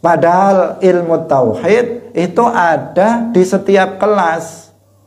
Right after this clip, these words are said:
Mulai dari ibtidaiyah itu sudah ada ilmu tauhid, ilmu tauhid kelas satu, kelas dua, kelas tiga, kelas empat, kelas lima, kelas enam, kelas satu, dua, tiga sanawiyah, aliyah,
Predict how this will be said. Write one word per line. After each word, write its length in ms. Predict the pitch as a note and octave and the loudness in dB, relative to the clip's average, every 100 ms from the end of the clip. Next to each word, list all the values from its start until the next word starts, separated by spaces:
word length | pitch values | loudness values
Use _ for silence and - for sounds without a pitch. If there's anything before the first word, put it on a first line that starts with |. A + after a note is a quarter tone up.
| _ _ | _ _
Mulai 560 | D3+ D#3+ E3+ F3 F3 D#3+ | 0 2 4 4 2 0
dari 400 | D3+ D3+ D#3 D#3 | 0 2 0 -2
ibtidaiyah 1120 | D3+ D#3 D3 C#3 C3+ E3 D#3+ E3+ D#3 - - | -4 0 0 0 -2 -4 0 0 0 -6 -6
itu 240 | F3 G3 A3+ | -2 0 2
sudah 400 | G3+ D#3+ D#3+ E3 | 2 2 2 2
ada 240 | E3 F3 | 0 0
ilmu 320 | D#3+ D#3 D3 | 0 -2 -2
tauhid, 640 | C#3+ C#3 C3+ C3 C3+ C3+ C3 | 0 2 0 0 -2 -2 -2
ilmu 320 | A#2+ A#2 A2+ | -4 -4 -4
tauhid 400 | B2+ B2+ C3+ B2+ | -2 0 0 -2
kelas 560 | - A#2 A2+ A#2+ - | 0 2 0 -4 -10
satu, 400 | - C3+ C3+ C3+ | -2 -2 0 -2
kelas 240 | - A2 - | 0 -2 0
dua, 240 | C#3 C#3 | 0 0
kelas 240 | C3+ A2 - | 0 -2 -2
tiga, 320 | C3+ C3+ B2+ | -2 -2 0
kelas 240 | A#2 - | -2 -2
empat, 240 | B2 C3 C3 | -4 -4 -2
kelas 240 | A#2 A2+ | -2 -2
lima, 240 | B2+ B2+ | -4 -2
kelas 240 | B2+ A2 - | 0 -2 -2
enam, 240 | C3+ C3 | -4 -4
kelas 240 | B2 B2 - - - - _ | -2 -2 -4 -16 -20 -20 _
satu, 400 | - B2+ B2+ C3+ | -2 0 2 0
dua, 320 | C3 B2+ C3 | 0 0 0
tiga 320 | B2+ B2+ B2+ B2+ | 0 -2 -2 -2
sanawiyah, 640 | A#2+ B2 B2 C3 B2+ B2 | -2 -2 -2 0 0 0
aliyah, 240 | B2+ C#3 | 0 0